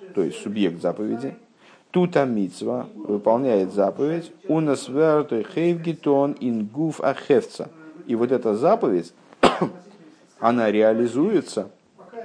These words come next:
в самом теле объекта,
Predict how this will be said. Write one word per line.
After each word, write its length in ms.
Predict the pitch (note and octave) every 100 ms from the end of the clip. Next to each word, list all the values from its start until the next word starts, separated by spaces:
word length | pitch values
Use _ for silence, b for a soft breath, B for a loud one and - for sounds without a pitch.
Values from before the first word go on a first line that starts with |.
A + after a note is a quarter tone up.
| G3+
в 60 | -
самом 500 | B2+ B2 D3+ G#3 G3+
теле 500 | - C#3+ F3 G3 G3 - _ _ _ _ _ _ _ _ -
объекта, 560 | C3 C#3 A#2+ - -